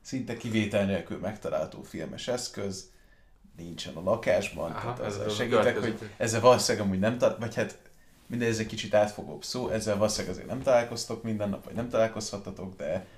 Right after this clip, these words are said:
Speaker 1: ez is amúgy tök logikusan kapta ezt a nevét, és, ö,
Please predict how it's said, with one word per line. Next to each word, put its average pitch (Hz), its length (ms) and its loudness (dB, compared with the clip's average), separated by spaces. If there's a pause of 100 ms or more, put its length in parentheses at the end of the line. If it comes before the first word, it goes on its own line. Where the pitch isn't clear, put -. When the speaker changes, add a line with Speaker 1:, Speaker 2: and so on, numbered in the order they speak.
(180)
Speaker 1:
ez 104 140 -4
is 107 140 -4
amúgy 101 240 0
tök 104 180 -4
logikusan 95 480 -2
kapta - 260 -10
ezt - 200 -10
a - 80 -12
nevét, 110 420 -2 (600)
és, 65 440 -8
ö, 65 140 -8